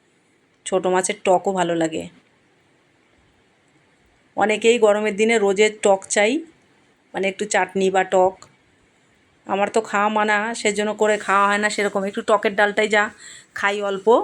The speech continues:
এবার আমি দিয়ে দিলাম ফোড়নে বন্ধুরা কিছুটা আর তেল দিয়ে দিয়েছি। এবার দিয়ে দিলাম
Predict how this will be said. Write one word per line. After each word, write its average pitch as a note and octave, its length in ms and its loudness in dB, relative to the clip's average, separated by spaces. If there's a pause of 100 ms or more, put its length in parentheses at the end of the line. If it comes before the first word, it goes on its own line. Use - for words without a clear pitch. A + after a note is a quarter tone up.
(680)
এবার A#3 220 4
আমি A#3+ 160 -4
দিয়ে A3+ 160 0
দিলাম B3 240 0
ফোড়নে A3 360 2 (340)
বন্ধুরা G#3 300 2 (120)
কিছুটা A#3+ 280 0
আর A#3 160 2
তেল A#3 140 2 (100)
দিয়ে A#3 160 0
দিয়েছি। A#3+ 300 0 (680)
এবার G#3 220 2
দিয়ে G#3+ 180 0
দিলাম A#3 200 4